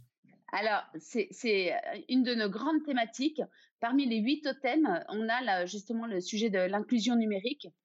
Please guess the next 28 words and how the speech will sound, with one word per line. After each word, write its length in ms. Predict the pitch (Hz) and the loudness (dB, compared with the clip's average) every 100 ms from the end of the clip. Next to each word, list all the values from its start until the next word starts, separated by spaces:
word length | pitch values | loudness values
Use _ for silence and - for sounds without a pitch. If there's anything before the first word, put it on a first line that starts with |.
| _ _ _ _ _ - | _ _ _ _ _ -2
On 120 | 190 | 2
a 80 | 208 | 2
notamment 400 | 214 202 202 214 | 2 2 2 2
Orange, 380 | 233 240 240 185 | 2 0 -2 -2
euh, 240 | 165 151 | -2 -2
qui 180 | 147 - | -6 -12
travaille 320 | - 185 180 | -6 -2 -2
beaucoup 420 | 170 202 - 233 208 | -2 -6 -2 0 0
avec 260 | 175 - | 0 -2
nous 100 | 214 | -2
sur, 280 | 214 190 165 | -2 -4 -2
euh, 140 | 156 | 0
sur 160 | 151 185 - | -2 -6 -4
ces 200 | 185 - | -4 0
thématiques-là. 680 | 202 190 196 185 247 285 - - _ | -2 0 -2 -2 0 -2 -6 -20 _
Et 120 | 190 196 | 0 2
oui, 260 | 247 302 | 4 2
évidemment, 500 | 202 190 202 208 247 | 0 0 -2 0 0
le 120 | 202 | 0
numérique 540 | 196 196 190 233 220 202 | -4 -4 -4 -4 -6 -6
est, 140 | 160 - | -6 -4
est 220 | 196 185 | -4 -2
un 140 | 170 | -2
formidable 580 | 175 196 202 196 190 180 | -4 -6 -4 -2 0 2
levier 480 | 180 202 185 233 - - - - | 0 -2 -2 -4 -6 -10 -12 0
et 240 | 180 180 | 0 2
est 40 | 185 | 0
un, 180 | 165 | -2